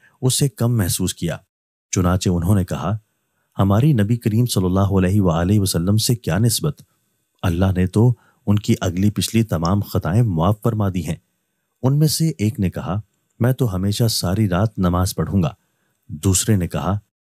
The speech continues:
"मैं दिन के वक्त हमेशा रोजा रखूंगा और अफ्तार नहीं करूंगा।" और तीसरे ने कहा, "मैं औरतों से इज्तनाब करूंगा और मैं कभी शादी नहीं करूंगा।"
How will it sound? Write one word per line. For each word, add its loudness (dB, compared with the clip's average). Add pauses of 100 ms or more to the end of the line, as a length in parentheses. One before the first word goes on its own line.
"मैं 2
दिन 2
के 0
वक्त 0
हमेशा 2
रोजा 0
रखूंगा -4 (440)
और 2
अफ्तार 0
नहीं -4
करूंगा।" -6 (480)
और 2 (120)
तीसरे 0
ने -2
कहा, -2
"मैं 2
औरतों 2
से -2
इज्तनाब -2
करूंगा -4 (560)
और 0
मैं 2
कभी 0
शादी 0
नहीं -4
करूंगा।" -6